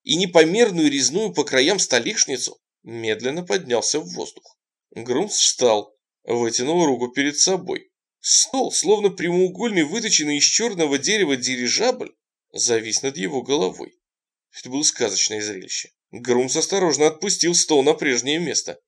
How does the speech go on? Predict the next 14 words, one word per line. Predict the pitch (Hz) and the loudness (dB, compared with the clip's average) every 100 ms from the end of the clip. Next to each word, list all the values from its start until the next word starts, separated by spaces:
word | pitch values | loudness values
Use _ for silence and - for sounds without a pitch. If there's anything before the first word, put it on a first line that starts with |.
| _ _ - | _ _ -12
плюхнулся | 104 - 117 123 | -12 -10 -8 -8
в | - | -8
кресло. | - - - - _ _ _ - | -10 -10 -12 -16 _ _ _ -4
Он | 156 | 0
полез | 180 233 254 | 4 4 4
было | 247 247 | 2 -2
в | 240 | 4
карман | 226 240 240 | 6 6 4
за | 220 | 4
своим | 214 214 233 | 2 4 2
вечно | 220 214 220 | 0 -2 0
мятым | 226 220 214 | 2 2 2
клетчатым | 202 220 - 220 190 | -2 -2 -2 -4 0
платком, | 220 240 - 120 | 0 0 -2 -4